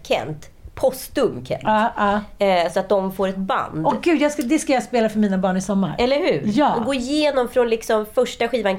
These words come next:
Speaker 1: Kent till Kräm och så vidare. Ja, Du och jag, Döden, Tillbaka till samtiden,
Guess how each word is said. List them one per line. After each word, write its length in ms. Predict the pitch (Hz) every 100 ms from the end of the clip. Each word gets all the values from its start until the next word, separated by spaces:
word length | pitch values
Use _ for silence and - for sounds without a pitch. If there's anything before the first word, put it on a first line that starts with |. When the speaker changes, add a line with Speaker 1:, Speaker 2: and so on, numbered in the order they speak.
| 190
Speaker 1:
Kent 560 | 220 214 202 196 -
till 420 | - 208 190 185 180 - - -
Kräm 560 | - 214 233 208 196 180
och 120 | 190
så 100 | 190
vidare. 540 | 196 185 175 180 165 160 - 113 - - - - - - -
Ja, 200 | 202 185 - 202 - - - 208
Du 160 | 214
och 120 | 214 220
jag, 320 | 202 196 190
Döden, 500 | 185 180 180 175 180 - -
Tillbaka 280 | 208 190
till 100 | 190
samtiden, 560 | - 202 180 - 180